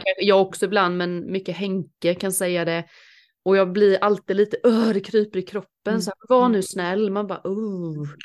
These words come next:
Speaker 2: Men gud, vad intressant, för den, den har jag med mig. Jag, jag, det kan jag liksom, jag kan höra framförallt mammas ord här. "Ja, men var nu snäll." Och
Speaker 1: Men
Speaker 2: det
Speaker 1: lite
Speaker 2: är
Speaker 1: så, Karin.
Speaker 2: lika med tecken med att vara inte arg.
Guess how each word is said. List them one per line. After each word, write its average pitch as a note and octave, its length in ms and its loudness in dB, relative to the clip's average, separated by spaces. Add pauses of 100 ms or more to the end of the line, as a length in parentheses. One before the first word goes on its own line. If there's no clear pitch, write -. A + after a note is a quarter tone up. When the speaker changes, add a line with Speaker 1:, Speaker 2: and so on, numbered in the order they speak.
(440)
Speaker 2:
Men G3+ 260 -2
gud, A#3 300 2
vad G#3 120 -2
intressant, F#3+ 720 -6 (120)
för G#3+ 140 -8
den, G#3 360 -6
den A#3+ 420 -2
har F3 240 -2
jag D#3 160 -2
med D3 180 -2
mig. D3+ 240 -12 (220)
Jag, G#3 280 -6
jag, A3+ 240 -2
det C4+ 200 0
kan - 180 -8
jag G#3+ 80 -6
liksom, F3+ 220 -8
jag F#3 80 -8
kan A3 140 -8 (100)
höra G#3 680 -2
framförallt G3 440 -6
mammas E3+ 460 -8
ord D#3+ 240 -8
här. C#3+ 200 -8 (300)
"Ja, - 60 -10
men F#3+ 300 -4 (140)
var F3+ 440 -4
nu D3+ 240 -6
snäll." D3 560 -10 (380)
Och A3 100 2
Speaker 1:
Men A#3 80 6
Speaker 2:
det A#3 60 4
Speaker 1:
lite C4+ 200 4
Speaker 2:
är F3 180 -2
Speaker 1:
så, F#3 320 2
Karin. B3 380 4
Speaker 2:
lika G3+ 220 0
med G3 280 0
tecken F#3+ 480 -4
med E3+ 320 -2
att F3 140 -8
vara F3+ 340 0
inte E3 380 -6
arg. E3+ 560 -4